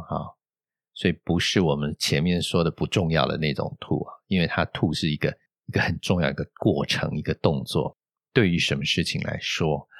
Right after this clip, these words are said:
啊，或者我交给你，to you，啊，那个to就是一个比较重要的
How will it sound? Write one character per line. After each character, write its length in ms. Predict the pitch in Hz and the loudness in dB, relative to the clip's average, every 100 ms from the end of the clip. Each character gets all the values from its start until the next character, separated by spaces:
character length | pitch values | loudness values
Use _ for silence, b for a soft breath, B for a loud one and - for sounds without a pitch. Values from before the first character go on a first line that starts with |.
| B B B - | B B B -8
啊， 160 | 76 | -6
或 180 | 73 92 | -4 -2
者 100 | 87 | 2
我 140 | 73 | 0
交 340 | 67 - 98 95 | 0 2 4 4
给 320 | 95 76 80 | 2 2 4
你， 460 | 98 98 82 - - | 4 4 2 0 -6
to 360 | - 92 90 87 87 | -2 0 2 0 0
you， 420 | 101 104 78 80 - _ _ _ _ _ _ _ | 2 4 2 -4 -12 _ _ _ _ _ _ _
啊， 180 | - 76 | -8 -4
那 60 | |
个 100 | - | -2
to 300 | 76 - 78 | -2 0 0
就 120 | 71 76 | 0 -2
是 140 | 78 | -2
一 60 | 73 | 0
个 180 | 71 | -2
比 140 | 67 - | -4 0
较 120 | 71 | 0
重 260 | - 131 85 | 2 2 2
要 140 | 76 | 2
的 120 | 69 | 0